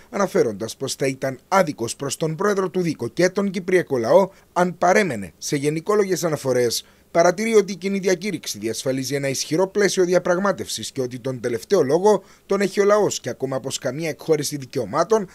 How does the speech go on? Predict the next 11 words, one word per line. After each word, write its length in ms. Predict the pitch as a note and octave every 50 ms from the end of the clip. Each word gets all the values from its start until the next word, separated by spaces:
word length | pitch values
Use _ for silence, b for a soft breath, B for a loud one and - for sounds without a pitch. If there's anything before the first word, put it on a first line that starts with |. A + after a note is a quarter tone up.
| b b
δεν 180 | b G3+ A3 A3
γίνεται 400 | G#3 F#3+ G#3+ F3+ C3 A2 - A2
πριν 220 | - - B2+ C3
την 160 | B2 B2+ B2+ A#2
τελική 340 | B2+ B2 A2+ A2 - F3
λύση, 340 | C#3+ D#3+ F3 F#3 E3+ - B2+
ενώ 220 | A2 G#2 A2+ B2 C3+
είναι 220 | C#3 C#3 C#3+ C#3
ξεκάθαρα 800 | B2 - - - A2+ - - D3+ D3+ - G3+ G3+ G#3+ G#3+ G3 b b b b
τα 160 | - A3 F#3+
τρία 240 | D#3+ - G#3+ G#3 F3+